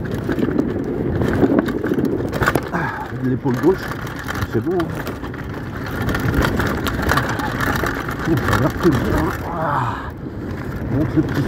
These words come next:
saut là. Allez. Il y en a. Hop, une main. Petite infiltration de cortisone. Et c'est trop parti pour la saison. Mais il m'a dit que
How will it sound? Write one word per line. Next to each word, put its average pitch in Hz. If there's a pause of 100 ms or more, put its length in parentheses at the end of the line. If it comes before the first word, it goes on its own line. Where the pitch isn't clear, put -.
saut 180
là. 185 (1600)
Allez. 190 (2250)
Il 92
y -
en 101
a. 104 (1000)
Hop, 135 (160)
une 123
main. 151 (1300)
Petite 151
infiltration 156
de 131
cortisone. 165 (760)
Et 123 (100)
c'est 151
trop 165
parti -
pour 147
la 139
saison. 147
Mais 113
il 113
m'a 123
dit 147
que -